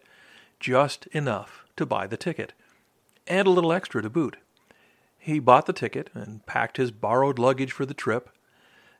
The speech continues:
It was going to be a no-frills trip for him, but he had a plan and just enough cash to make it happen. On his way to the dock, he stopped at the deli and purchased enough cheese and crackers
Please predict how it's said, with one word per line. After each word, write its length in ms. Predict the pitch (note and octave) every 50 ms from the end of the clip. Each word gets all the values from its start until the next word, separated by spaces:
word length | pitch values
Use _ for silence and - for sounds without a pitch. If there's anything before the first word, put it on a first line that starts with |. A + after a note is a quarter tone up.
| _
It 120 | - C3+ -
was 180 | C3+ C3 A#2+
going 260 | A2+ C3 C3 C3+ C#3 C3
to 80 | B2
be 260 | A#2 C3 C3 C3+ B2+
a 140 | A2+ G2+ G2
no-frills 640 | G#2 A#2 B2+ C3+ C#3 C3 - - D3+ E3+ E3+ C3+ A#2
trip 300 | - - - G#2+ - -
for 100 | - G#2
him, 320 | G2+ A#2 G#2+ G2 A2+ C3 B2+ _ _ _ _ _ _ -
but 360 | G#2+ A2 C3+ D3+ D#3 - _ - _ _
he 160 | - C#3+ D#3+ E3
had 160 | E3+ F3 E3
a 40 | D3
plan 420 | - D#3+ D3+ B2+ G#2+ A2 B2+ - _ _ _ _ _ _ _ _ _ -
and 180 | B2 A#2+ A#2
just 340 | G#2 B2 C3+ C#3+ - - -
enough 280 | E3 D#3+ E3 E3 E3 -
cash 480 | - D3+ B2 G#2 G2 F#2+ G2 - -
to 100 | - A2+
make 220 | G#2+ G#2 G#2 G#2 A2+
it 80 | A2
happen. 340 | A#2 A#2 A2 G2 - F#2 F#2+ _ _ _ _ _ _ _ _ _ _ _ _ _ _ _ _ _ _ -
On 200 | - C3 E3+ A3
his 120 | A#3 G3+ D#3+
way 140 | E3+ F3
to 80 | E3 F3
the 40 | F3
dock, 340 | C#3 A2+ G2+ F#2 G2+ - -
he 120 | - A#2
stopped 400 | - - - A#2 A2+ A#2 A#2 -
at 80 | C3+ -
the 60 | C#3
deli 420 | C3+ E3 F3 D3 A2 G#2 - - _ _ _ _ _ _ -
and 180 | A2+ A2+ -
purchased 420 | - A2 G#2 - - A#2+ - - -
enough 220 | G#2+ A2+ G#2+ -
cheese 300 | - - - C3+ B2 A#2+
and 120 | A2+ A2
crackers 520 | - - C#3 D#3 F3 - - G#2 B2+ -